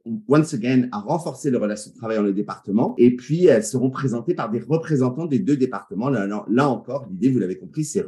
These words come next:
renforcer, euh, la compréhension mutuelle et la collaboration.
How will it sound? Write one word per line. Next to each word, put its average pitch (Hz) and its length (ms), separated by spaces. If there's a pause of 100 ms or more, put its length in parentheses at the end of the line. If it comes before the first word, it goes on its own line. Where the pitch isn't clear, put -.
renforcer, - 680 (320)
euh, 95 100
la 117 140
compréhension 117 540
mutuelle 135 320
et 131 40
la 110 80
collaboration. 95 580